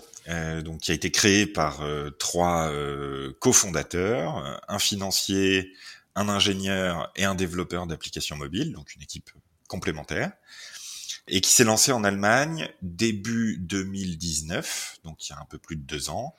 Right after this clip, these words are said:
bientôt trois ans maintenant, ouais, avec, euh, une proposition assez simple et un problème à résoudre, puisque les startups souvent, euh, se créent sur la base d'un problème à résoudre. Et le problème qu'on a, euh, l'un des problèmes qu'on a en Europe,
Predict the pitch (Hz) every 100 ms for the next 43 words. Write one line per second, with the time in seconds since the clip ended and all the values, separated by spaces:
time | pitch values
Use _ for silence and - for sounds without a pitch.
0 | _ - 80 107 - 78 78 104 78 104
1 | 87 101 - - 85 104 104 - - 85
2 | 82 82 76 87 101 101 98 98 123 123
3 | 92 - 87 - - _ _ - - -
4 | - - 90 92 - 90 87 85 80 -
5 | 117 107 101 98 - - _ 85 87 92
6 | 92 73 - - 85 80 - 87 - 110
7 | - 90 107 92 82 82 78 76 71 58
8 | 62 - - - - 104 123 117 - 90
9 | 82 80 78 78 98 98 80 - 87 85
10 | 85 - 80 85 76 - _ _ _ -
11 | - - - - 92 98 120 120 117 98
12 | 95 98 92 80 78 78 76 78 76 110
13 | 104 85 - 82 80 80 80 78 73 80
14 | 135 240